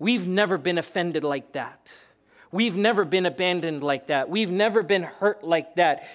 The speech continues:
Yet Jesus, who he himself was under the power of the Holy Spirit, is able to forgive, able to restore, and able to empower this man to now be the leader of the church.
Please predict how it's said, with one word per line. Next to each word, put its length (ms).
Yet 340
Jesus, 1080
who 180
he 280
himself 580
was 240
under 280
the 120
power 340
of 60
the 140
Holy 240
Spirit, 480
is 280
able 320
to 140
forgive, 460
able 420
to 160
restore, 520
and 220
able 280
to 120
empower 640
this 260
man 320
to 120
now 260
be 320
the 100
leader 420
of 240
the 100
church. 760